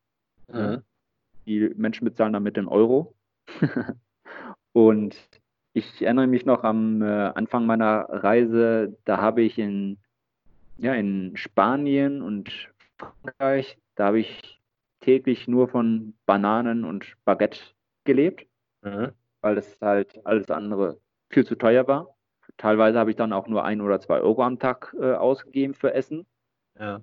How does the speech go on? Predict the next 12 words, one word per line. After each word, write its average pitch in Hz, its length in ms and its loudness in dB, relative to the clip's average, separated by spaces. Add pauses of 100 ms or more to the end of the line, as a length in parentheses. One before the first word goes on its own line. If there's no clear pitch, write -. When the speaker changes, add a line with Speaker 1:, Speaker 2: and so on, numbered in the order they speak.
(120)
Speaker 1:
Und 110 600 4 (560)
ja, 135 180 8
dann 107 380 -2
bin 120 100 0
ich 117 120 4
auf 107 140 0
eine 113 120 -2
andere 127 260 0
Nahrungsquelle, 131 1300 0
äh, - 140 -14
umgestiegen. 151 880 0
In 113 480 -2